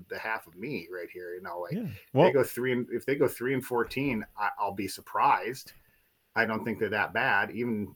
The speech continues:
Speaker 1: the great Wayne Larrivee, who's about the most unbiased,
Speaker 2: Well, let's
Speaker 1: um,
Speaker 2: save some of this. <laughs>
Speaker 1: Okay, let's get into
Speaker 2: Let's
Speaker 1: it
Speaker 2: get
Speaker 1: then.
Speaker 2: it. I will remind you that you can find this show on many places on the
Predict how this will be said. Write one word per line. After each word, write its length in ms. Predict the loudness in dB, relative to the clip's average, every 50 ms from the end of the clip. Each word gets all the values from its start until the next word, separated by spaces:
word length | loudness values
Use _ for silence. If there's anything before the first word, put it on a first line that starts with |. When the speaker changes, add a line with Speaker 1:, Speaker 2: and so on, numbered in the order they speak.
| _ -6
Speaker 1:
the 60 | -2
great 280 | 0 0 0 0 0 -2
Wayne 220 | -2 -2 -2 -2
Larrivee, 440 | -2 -2 -2 -2 -2 -2 -4 -6 -6
who's 160 | -6 -6 -6
about 220 | -4 -4 -4 -4
the 60 | -4 -4
most 220 | -4 -4 -4 -6
unbiased, 680 | -6 -6 -6 -4 0 2 2 2 2 2 0 -4 -2 0
Speaker 2:
Well, 140 | 2 4
let's 200 | 6 6 4 4
Speaker 1:
um, 60 | 4 4
Speaker 2:
save 200 | 6 6 6 6
some 200 | 4 4 4 4
of 100 | 4 2
this. 300 | 0 0 -2 -4 -6 -6 -4 -2 2 4
<laughs> 240 | 4 4 2 -2 -8
Speaker 1:
Okay, 400 | -6 -2 0 2 2 2 2 0
let's 220 | 0 -2 -2 -2 0
get 140 | 0 0
into 120 | 2 2 2
Speaker 2:
Let's 100 | 0 2
Speaker 1:
it 60 | 4
Speaker 2:
get 100 | 4 4
Speaker 1:
then. 120 | 4 4
Speaker 2:
it. 40 | 2 -2 -12 -16 -16 -4 4
I 60 | 8 10
will 180 | 12 12 12
remind 320 | 12 12 12 12 10 10 10
you 140 | 10 10 10
that 220 | 10 10 10 10
you 160 | 8 6 6 8
can 160 | 6 6 6
find 320 | 8 8 8 8 8 6
this 140 | 6 6 4
show 360 | 4 4 6 6 8 10 10
on 360 | 10 10 10 10 8 6 4 4
many 400 | 6 8 10 10 12 10 10 8
places 680 | 8 6 8 8 8 6 6 4 4 6 4 4 2 0 2
on 800 | 4 6 8 8 8 8 8 8 8 6 6 4 4 0 -2 -8 -10 -4
the 340 | 0 2 4 4 4 2 0